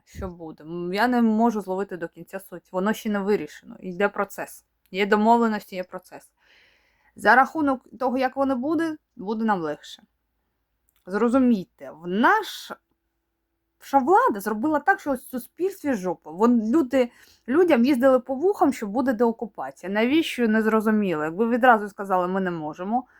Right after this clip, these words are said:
не буде її, щоб люди ні на що не надіялись зайве. Тепер є кіпіш.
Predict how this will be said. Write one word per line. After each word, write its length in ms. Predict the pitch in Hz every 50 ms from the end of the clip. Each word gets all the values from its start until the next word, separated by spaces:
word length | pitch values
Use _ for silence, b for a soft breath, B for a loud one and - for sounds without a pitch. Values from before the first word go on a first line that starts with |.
| b b b b b
не 120 | 196 214 214
буде 420 | 190 175 180 180 170 170 180 190
її, 260 | 214 226 240 269 277
щоб 200 | - - - - -
люди 200 | 254 269 254 277
ні 280 | 233 226 214 208 208 208
на 120 | 208 202
що 140 | - - 262
не 120 | 240 226
надіялись 540 | 214 208 190 196 226 220 208 196 180 151 -
зайве. 360 | - 160 139 143 - - - _ _ _ _ -
Тепер 680 | 208 202 - - 254 262 294 330 349 339 330 320 302
є 180 | 262 202 220 247
кіпіш. 720 | 240 _ - 202 190 165 - _ 151 - - - - -